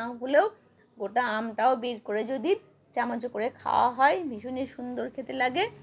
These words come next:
এটা একটা নতুন ধরনের আইসক্রিম। আমরা তো বের করে আইসক্রিম বানাই, কিন্তু এটা আমের ভেতরেই আইসক্রিমটা বানাবো। বাচ্চারা খুবই খুশি হবে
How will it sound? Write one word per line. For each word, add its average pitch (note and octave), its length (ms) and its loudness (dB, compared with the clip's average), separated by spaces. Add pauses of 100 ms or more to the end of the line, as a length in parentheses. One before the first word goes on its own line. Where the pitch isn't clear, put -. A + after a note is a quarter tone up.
(340)
এটা G#3+ 160 -4 (120)
একটা A#3+ 200 -4 (140)
নতুন A3+ 300 -8
ধরনের A#3+ 440 0 (120)
আইসক্রিম। - 500 -4 (560)
আমরা A3+ 360 0
তো A#3 160 -4
বের A3+ 240 0 (120)
করে C#4+ 240 2
আইসক্রিম C#4 420 -2
বানাই, A#3 320 2
কিন্তু C4+ 320 -10
এটা G3+ 240 -2 (200)
আমের G3+ 240 -6
ভেতরেই G3+ 560 -2 (440)
আইসক্রিমটা G#3 600 -6
বানাবো। G#3 480 0 (500)
বাচ্চারা G3+ 480 0 (160)
খুবই A#3 300 -10 (140)
খুশি A#3 300 -10
হবে A#3+ 260 0